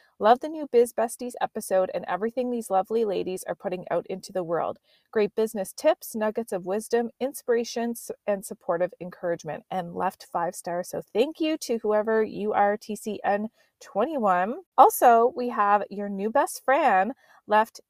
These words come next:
a review that says, "These two, I honestly can't get enough of them. Their energy is magnetic. Every episode leaves me feeling like it was a personal phone call from a friend to help me level up in my,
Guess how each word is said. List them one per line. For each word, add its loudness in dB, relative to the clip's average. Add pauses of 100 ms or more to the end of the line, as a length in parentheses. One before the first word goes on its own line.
(200)
a 2
review -6
that -2
says, 0 (100)
"These -2
two, -2
I -2
honestly -6
can't -4
get -4
enough -4
of -2
them. -6 (300)
Their -2
energy -4
is -4
magnetic. -4
Every -2
episode 0
leaves -8
me -8
feeling -4
like -4 (340)
it 0
was -2
a -2
personal -2
phone 0
call 6
from -4
a -4
friend -2
to -10
help -2
me -6
level 2
up -2
in -4
my, -6